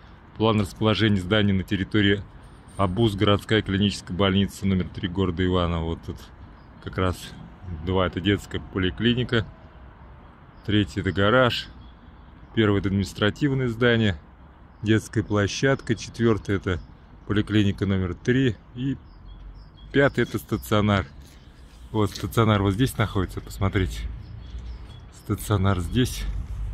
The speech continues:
И Успенский храм, он там вдалеке виднеется. Смотрите тоже. Сейчас вам покажу.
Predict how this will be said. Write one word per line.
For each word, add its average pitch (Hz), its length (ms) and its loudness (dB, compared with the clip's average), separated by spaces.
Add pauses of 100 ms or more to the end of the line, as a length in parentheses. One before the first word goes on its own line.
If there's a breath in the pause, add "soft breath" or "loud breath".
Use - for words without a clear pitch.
(960 loud breath)
И 151 180 4
Успенский 143 520 2
храм, 127 300 4
он 104 80 2
там 110 180 4
вдалеке 104 360 2
виднеется. 101 600 2 (120)
Смотрите 95 500 -2
тоже. 85 240 -4 (800)
Сейчас - 260 -4
вам 92 100 -4
покажу. 92 440 -6